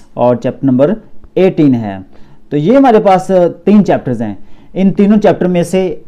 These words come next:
आठ questions आने हैं। कितने कितने आने हैं, ये भी इंशाल्लाह हम नेक्स्ट देखते हैं। इसी तरीके से हमारे पास ये question number four है। question number four में देखें तो सबसे पहले हमारे पास आते हैं chapter number twelve, chapter number fifteen और chapter number sixteen।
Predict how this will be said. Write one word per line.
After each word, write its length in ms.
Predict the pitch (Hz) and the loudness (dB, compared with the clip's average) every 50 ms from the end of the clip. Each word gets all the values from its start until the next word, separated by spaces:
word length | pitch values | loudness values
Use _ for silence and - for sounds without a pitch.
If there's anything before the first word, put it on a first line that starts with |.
| - - | -4 0
आठ 280 | 165 185 202 220 226 220 | 2 4 4 4 2 0
questions 420 | - 202 190 180 - 190 190 165 | -2 -4 -4 -2 -2 -4 -2 0
आने 220 | 160 143 139 147 156 | 0 0 0 0 0
हैं। 220 | 175 175 165 - | -2 -4 -4 -4
कितने 240 | - 190 - 226 240 | -6 -4 -2 -2 0
कितने 280 | - 247 240 226 226 | 0 0 0 0 0
आने 140 | 226 226 233 254 | 2 2 2 0
हैं, 100 | 240 170 | 0 -2
ये 140 | 143 147 | -2 -2
भी 120 | 151 160 165 | 0 0 0
इंशाल्लाह 300 | 165 156 170 151 151 147 | 0 0 -2 -2 0 0
हम 80 | 147 | 0
नेक्स्ट 320 | 147 147 143 135 - - - | 0 0 -2 -2 -4 -4 -4
देखते 280 | 127 135 135 135 185 | -4 -4 -4 -2 -2
हैं। 300 | 175 175 175 170 170 - - - - - - - - - - - - | 0 0 0 -2 -4 -10 -18 -20 -20 -20 -20 -20 -20 -20 -10 0 0
इसी 180 | 240 - 285 | 2 2 2
तरीके 240 | 240 285 254 214 262 | 2 2 2 2 2
से 100 | 247 262 | 2 4
हमारे 220 | 262 247 240 240 233 | 4 4 4 4 4
पास 300 | 233 233 226 226 220 214 | 4 4 2 2 2 2
ये 160 | 220 220 220 | 2 4 4
question 340 | 214 - 196 202 202 - 202 | 2 2 -2 -4 -2 -2 -2
number 140 | 190 185 | -2 -2
four 300 | 170 - - 156 156 185 | -4 -2 0 2 2 2
है। 260 | 185 175 175 170 175 175 175 - - - - - - - - - | 2 2 0 0 -2 -2 -6 -12 -20 -20 -20 -20 -20 -20 -20 -8
question 220 | - 170 170 - 202 | -6 -6 -2 0 0
number 120 | 190 190 | 0 0
four 260 | 185 - 160 160 175 | -2 0 2 2 4
में 120 | 202 214 202 | 4 2 2
देखें 320 | 170 151 - 175 190 202 202 - - - - - - - - - - | 0 0 0 -2 -2 -2 -4 -6 -12 -18 -18 -20 -20 -20 -20 -4 -2
तो 400 | 175 175 180 175 175 175 165 - | 0 2 4 4 4 4 2 2
सबसे 260 | 135 - 185 175 - 170 | -2 -4 -6 -6 -4 0
पहले 200 | 180 185 185 190 | 0 2 2 2
हमारे 180 | 180 170 165 | 2 2 2
पास 160 | 160 170 165 | 2 0 0
आते 160 | 180 170 151 151 | 0 -2 -4 -6
हैं 60 | 139 | -4
chapter 280 | - 156 - - - | -4 -4 -4 -2 -2
number 120 | 156 151 151 | 0 0 0
twelve, 520 | 147 - - 156 160 165 185 190 196 190 - - - - - - - | -2 -4 -2 2 2 2 4 2 0 -4 -8 -14 -20 -20 -20 -12 -6
chapter 200 | - 135 - 151 | -6 -6 -4 -2
number 140 | 147 139 139 | -2 -2 -2
fifteen 520 | 135 - - 143 143 - - 165 185 208 202 | -2 -4 -6 -8 -6 -2 -2 0 0 0 0
और 180 | - 147 147 | 2 0 0
chapter 280 | 147 143 139 143 - 143 | 0 -2 -4 -4 -2 -2
number 120 | 139 135 | -2 -2
sixteen। 520 | 131 - 139 131 - - 139 127 113 104 | -4 -6 -8 -10 -8 -6 -4 -4 -4 -4